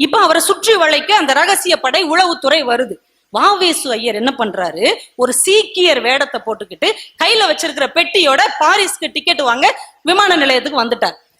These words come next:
அவர் மேல சந்தேகப்பட்ட ஒரு அதிகாரி பக்கத்துல வந்தார். இவர் சீக்கியர் வேடத்துல சிங்கு மாதிரி இருக்கிறார். பக்கத்துல வந்து ஒரு தந்தியை கொடுக்குறார். அதுல என்ன எழுதிருக்குன்னா, "வாவேசு ஐயர்னு" போட்டிருக்கு. அவர் வாங்கி பார்த்துட்டு, "இதை நான் இல்ல, சாரின்னு" திருப்பி கொடுத்துட்டார். உடனே இவர் பெட்டியில வி வி எஸ் அப்படிங்கிற வார்த்தை எழுதியிருக்கு.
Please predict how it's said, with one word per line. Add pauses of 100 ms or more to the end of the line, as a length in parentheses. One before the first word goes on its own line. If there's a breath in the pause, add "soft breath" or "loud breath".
(120)
அவர்
மேல
சந்தேகப்பட்ட
ஒரு
அதிகாரி
பக்கத்துல
வந்தார்.
இவர்
சீக்கியர்
வேடத்துல
சிங்கு
மாதிரி
இருக்கிறார். (360 soft breath)
பக்கத்துல
வந்து
ஒரு
தந்தியை
கொடுக்குறார். (320)
அதுல
என்ன
எழுதிருக்குன்னா,
"வாவேசு (100)
ஐயர்னு"
போட்டிருக்கு.
அவர்
வாங்கி
பார்த்துட்டு,
"இதை
நான்
இல்ல, (140)
சாரின்னு"
திருப்பி
கொடுத்துட்டார். (420 soft breath)
உடனே
இவர்
பெட்டியில (140)
வி (160)
வி (200)
எஸ்
அப்படிங்கிற
வார்த்தை
எழுதியிருக்கு.